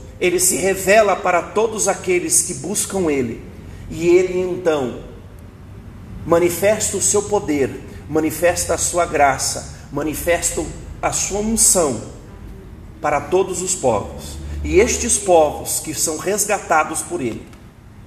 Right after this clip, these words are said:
eles então saem anunciando as boas novas. E isso vai se repetindo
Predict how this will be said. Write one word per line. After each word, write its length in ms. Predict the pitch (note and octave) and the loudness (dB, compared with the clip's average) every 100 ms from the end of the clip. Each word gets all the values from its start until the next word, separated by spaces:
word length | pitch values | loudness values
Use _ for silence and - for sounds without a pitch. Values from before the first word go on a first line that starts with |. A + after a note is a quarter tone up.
| - - - | -20 -20 -6
eles 320 | C#3 C#3 C3+ | -2 -2 -2
então 440 | C#3+ C#3+ - B2 B2 - - | -2 -2 -2 -2 -4 -12 -8
saem 540 | - - D3+ C3+ A#2+ G#2 - - - - - | -2 2 4 4 2 -4 -12 -18 -18 -18 -14
anunciando 920 | - D3 D3+ D#3 D#3 - D3 A#2 A2 F#2+ - - - | -6 -4 -4 -4 -2 -2 0 -2 -4 -8 -12 -16 -8
as 160 | B2 A2 | -6 -4
boas 360 | A#2 B2+ B2+ | 2 2 2
novas. 500 | B2 G#2 - - - | -2 -6 -8 -10 -8
E 160 | D#3+ F#3 | -6 -2
isso 240 | A#3 - | -2 0
vai 240 | F3+ F#3+ F#3 | 4 2 4
se 140 | F#3 | 0
repetindo 760 | D#3+ F#3 G#3+ - F3+ C#3+ A2 | -2 -2 -4 -4 -4 -4 -4